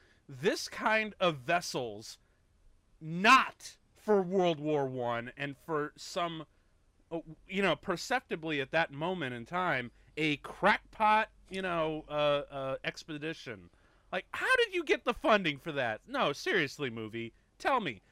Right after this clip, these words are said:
Now, i-, if this movie took place in, like, nineteen oh nine or nineteen oh seven, I would believe this a little bit more. I'll go with you on the magi-, on the, the majesty that, you know, you were able to create a, uh, a submarine vessel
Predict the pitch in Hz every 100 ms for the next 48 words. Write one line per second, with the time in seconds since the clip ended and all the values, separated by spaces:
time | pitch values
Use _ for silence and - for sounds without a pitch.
0 | _ 220 220 240 226 214 254 349 - 302
1 | 285 240 269 - 240 220 - 190 170 151
2 | 165 175 - 180 160 151 160 160 170 151
3 | 127 131 147 - 151 135 - 135 143 160
4 | - _ _ _ _ - 254 277 240 185
5 | 208 208 170 - 165 151 143 135 135 120
6 | 98 73 _ - 185 262 208 220 220 190
7 | 190 160 156 143 139 139 147 156 156 147
8 | 143 135 147 151 135 131 131 135 127 -
9 | 135 123 123 - _ _ - 156 143 151
10 | 151 143 143 139 127 113 - 143 135 143
11 | 143 - 135 123 127 120 113 120 123 -
12 | 143 135 131 123 123 123 - 110 107